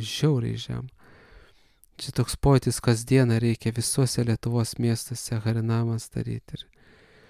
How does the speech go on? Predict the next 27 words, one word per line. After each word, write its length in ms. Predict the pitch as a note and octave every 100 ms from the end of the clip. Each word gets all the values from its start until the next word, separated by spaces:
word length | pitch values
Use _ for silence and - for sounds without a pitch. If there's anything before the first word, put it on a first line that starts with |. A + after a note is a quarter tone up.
| _ -
šventą 420 | - A#2+ A2 A2
maistą 420 | A2+ A2+ - A#2+
dalint 420 | A2+ A2+ A2+ A2
ir 80 | A2+
šventas 520 | - - A#2 A2+ G#2+ -
knygas 540 | A#2+ A#2 A#2 A2 -
platint. 600 | - A2+ G#2 - D3 -
Žinai, 220 | - A#2 B2+
daugiau 300 | B2+ A#2 A2+
kito 320 | - - A2+
kelio 380 | G#2+ C3 C3 A2 G#2
nėra. 360 | B2 C3 A#2 - _ _ _ _ _ _ _ _ _ _ _ _ _ _ _ - -
Bet 220 | B2+ B2 _
taip 300 | D3 D3+ - B2+
aiškiai 480 | D3+ C3 - -
pasidaro, 580 | - A#2+ C3 B2+ C#3+ A#2
nes 220 | A2+ A2 -
aš 120 | -
labai 240 | E3 D#3+ D3+
dažnai 280 | C3+ D3+ D3
klausdavau, 560 | D#3+ C#3+ A#2+ B2 A#2
o 40 | -
kodėl, 440 | C3 C3+ B2+ G#2
o 80 | G#2
kodėl, 400 | - B2 A2+ A2
o 80 | A2
kodėl. 400 | A#2 B2 -